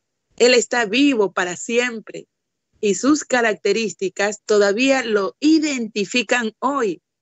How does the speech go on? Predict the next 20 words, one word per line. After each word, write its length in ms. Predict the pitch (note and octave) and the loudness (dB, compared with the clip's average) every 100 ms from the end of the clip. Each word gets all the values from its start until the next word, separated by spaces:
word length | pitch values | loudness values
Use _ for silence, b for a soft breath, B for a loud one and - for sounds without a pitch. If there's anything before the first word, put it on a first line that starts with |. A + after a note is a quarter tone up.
| _ _ | _ _
como 260 | A3 G#3 G#3+ | -2 0 2
lo 140 | G#3 | 2
hacían 420 | G3 - C#4 A3+ | -2 -2 -2 -2
entonces. 840 | F3+ E3+ - B3 B3 - E3 - _ _ _ _ _ - | -4 -6 -2 -2 -4 -8 -12 -14 _ _ _ _ _ -2
¿Lo 160 | G3 F3+ | 0 2
creen 280 | F#3 G3 | 2 2
ustedes 440 | G#3+ G3+ G#3 G#3+ G3+ | 0 0 2 2 2
con 260 | G3+ F#3 | -6 -6
todo 260 | F3 G3+ G#3 | -2 0 2
su 160 | A3 F#3+ | 0 -2
corazón? 540 | G3+ G3 F#3 A#3 C4+ _ _ _ _ _ _ - | 0 0 -2 -4 -6 _ _ _ _ _ _ -4
Dios, 420 | F#3 G#3 D4 - _ _ _ - | 2 2 0 -10 _ _ _ -6
identificado 1080 | F#3 F3 B3+ D#4 C#4+ C4+ - A3+ A3 A3+ | -2 -2 -2 -2 -2 -4 0 2 2 -2
por 240 | G#3+ F3+ F3 | -4 -6 -6
sus 240 | - A#3+ | -8 -10
características, 1120 | - A#3+ A3 A3 G3+ G3+ - F#3 - D#3+ D#3 _ _ _ - | -6 -2 -2 0 0 0 -4 -10 -8 -12 -12 _ _ _ -6
lo 280 | F#3 F#3+ F3+ | 0 2 2
identifican 1000 | G#3 G3+ G3 F3+ F#3+ F3+ B3+ A#3 D4+ B3+ | 0 2 2 2 -2 -2 -2 0 -2 -2
a 160 | F3 F#3 | -4 0
Él. 320 | G#3 F3+ | 0 -2